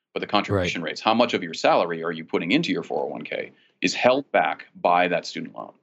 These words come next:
Speaker 2: Yeah, a-, and, and that's somewhat intuitive, right? You, you have the student loan. But there's another part to this that I think it was that graduates, uh, retirement plans, assets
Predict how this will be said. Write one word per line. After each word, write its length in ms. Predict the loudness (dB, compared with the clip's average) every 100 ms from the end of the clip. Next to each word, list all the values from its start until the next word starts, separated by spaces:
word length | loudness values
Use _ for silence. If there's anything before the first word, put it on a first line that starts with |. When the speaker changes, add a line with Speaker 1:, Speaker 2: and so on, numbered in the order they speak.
| _ _
Speaker 2:
Yeah, 240 | -2 -2 -2
a-, 180 | -4 -2
and, 160 | -2 0
and 120 | 0
that's 180 | 0 -2
somewhat 340 | 0 0 0
intuitive, 680 | -2 -2 0 2 2 0 0
right? 220 | 0 0
You, 280 | 0 -4 -6
you 160 | -6 -4
have 240 | -2 -2
the 80 | -4
student 280 | -8 -6 -6
loan. 100 | -10 -14 _ _ _ _ _ _
But 300 | 0 0 -4 _ _ _ _ _ _ _
there's 480 | -4 0 2 2 0
another 320 | 0 0 0
part 300 | -2 -2 -2
to 120 | -2
this 340 | 0 0 -2 -12 -4
that 320 | 0 0 -2 _ _ -4
I 80 | -2
think 200 | -2 -2
it 60 |
was 220 | 0 0
that 260 | 0 0 -4 _ _ _ _
graduates, 560 | 0 0 0 -2 -2 -8 -12 -6
uh, 300 | -4 -2 -2
retirement 560 | -2 -4 -2 -2 -2 -2
plans, 340 | -2 -2 0
assets 840 | 0 0 -2 -2 0 -2 -6 -12